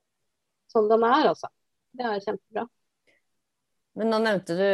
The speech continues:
Speaker 2: du grensehandel, og, og selv om det, det har vært lit-,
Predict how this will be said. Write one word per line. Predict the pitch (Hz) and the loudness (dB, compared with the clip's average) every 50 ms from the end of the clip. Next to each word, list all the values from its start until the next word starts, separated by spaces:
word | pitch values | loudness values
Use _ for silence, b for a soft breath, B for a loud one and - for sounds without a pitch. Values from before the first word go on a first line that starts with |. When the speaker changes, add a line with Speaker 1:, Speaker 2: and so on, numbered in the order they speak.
| 190 196 190 190 | 2 2 2 2
Speaker 2:
du | 180 196 | 0 0
grensehandel, | 202 202 196 175 156 135 - 143 135 151 151 170 190 | 0 0 0 -2 -4 -4 -6 -6 -6 -6 -6 -2 0
og, | 190 185 175 - - | 0 0 0 -2 -2
og | - 185 185 180 170 170 185 | 0 2 2 2 2 0 -2
selv | 185 - - 170 160 160 | -4 -6 -6 -6 -6 -6
om | 160 160 160 165 170 170 | -8 -8 -8 -8 -8 -6
det, | 165 175 175 170 165 165 160 160 160 156 156 160 156 _ _ | -4 -2 -2 -2 -2 -2 -4 -4 -6 -8 -10 -14 -18 _ _
det | - - 175 180 | -20 -14 -12 -8
har | 175 165 160 | -6 -4 -4
vært | 165 170 - - 175 170 | -6 -6 -4 -2 0 0
lit-, | 175 185 170 147 - | 2 2 0 -2 -4